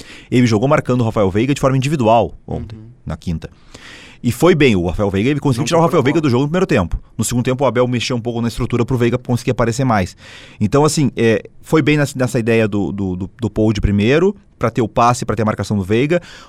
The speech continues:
Speaker 1: O Merentiel de centroavante, e aí depois fala um pouco mais sobre isso, mas o Cavani virou um jogador com liberdade. O Cavani foi quase um meia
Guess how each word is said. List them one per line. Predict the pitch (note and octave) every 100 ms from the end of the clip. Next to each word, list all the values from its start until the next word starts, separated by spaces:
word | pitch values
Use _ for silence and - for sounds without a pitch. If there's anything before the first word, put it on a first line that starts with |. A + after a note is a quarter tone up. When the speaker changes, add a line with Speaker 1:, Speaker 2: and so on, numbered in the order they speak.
| -
Speaker 1:
O | D#3 D#3+
Merentiel | D3+ D#3 D#3+ C#3+ D#3 C#3+
de | -
centroavante, | D3+ C#3 C#3 A#2 C3+ C3+ - B2 F#2+ - -
e |
aí | A2
depois | A2 B2+ B2
fala | - A#2
um | A2+
pouco | A#2+
mais | A#2
sobre | A#2+ A2 A2+
isso, | -
mas | A#2+ G2+ - - -
o | A#2+
Cavani | C#3 A#2 C3 D3 C3
virou | C3 B2+ C3
um |
jogador | B2 B2 B2+
com | B2
liberdade. | A2+ A#2+ F#2+ A2 C3 D#3 F3
O | C3+
Cavani | G#2+ C3
foi | D#3+
quase | C3 D3
um | D3+
meia | B2+ B2 D3 F#3+